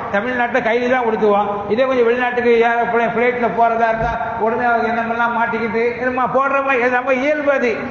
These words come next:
அது போடலாம் தப்பு கிடையாது, அது தப்பு நான் சொல்லல, அது தப்பு இல்ல. அன்னைக்கு அவங்க அதே கைலியை இந்த அளவுக்கு குடிச்சிட்டு போனாங்க. அவன்கிட்ட கேட்டாங்க, "கொஞ்சம் மாத்தி கீழே கொஞ்சம் ஸ்டைலா, ஸ்டைலா போட நல்லா இருக்குமேன்னு." இப்ப அவங்க சொன்னாங்க,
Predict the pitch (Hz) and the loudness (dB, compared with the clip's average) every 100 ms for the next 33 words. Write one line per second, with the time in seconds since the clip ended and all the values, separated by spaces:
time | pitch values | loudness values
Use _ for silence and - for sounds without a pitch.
0 | - 214 170 233 269 277 277 254 254 285 | -2 -2 2 0 2 0 0 -2 -2 0
1 | 285 285 269 226 175 180 214 208 254 247 | 0 0 0 0 -2 -2 -2 -2 -2 -2
2 | 240 240 247 240 196 - - - 233 254 | -2 0 0 0 0 -2 -4 -4 0 0
3 | 247 302 294 294 254 - - - - - | 0 -2 0 0 0 -2 -6 -8 -12 -6
4 | 196 277 302 294 247 240 320 320 294 240 | -6 0 0 2 0 0 0 0 -2 -2
5 | - - - 202 226 269 302 330 339 302 | -4 -6 -4 -4 -2 -2 2 2 2 2
6 | 302 302 311 285 285 294 294 277 285 262 | 0 0 -2 -2 2 2 2 -2 -2 -4
7 | 240 254 233 208 170 151 - 175 220 226 | -2 -2 -2 -2 -2 -4 -6 -4 0 0
8 | 220 240 226 208 175 - - - 214 269 | 0 -2 -2 0 -2 -2 -8 -6 -4 -4
9 | 285 294 240 185 208 - - 185 247 262 | -2 -2 -2 -2 -2 -2 -4 -6 -2 0
10 | 220 233 220 175 - 214 226 208 - - | 0 -2 -2 -2 -2 -2 0 -2 -2 -8
11 | - - - 254 294 262 - 233 214 226 | -10 -12 -6 -4 -2 -2 -2 -2 0 0
12 | 240 208 202 208 190 170 - - 185 175 | 0 0 -2 -2 -2 -4 -6 -8 -2 -2
13 | 233 220 214 262 240 220 | 0 0 -2 0 -2 0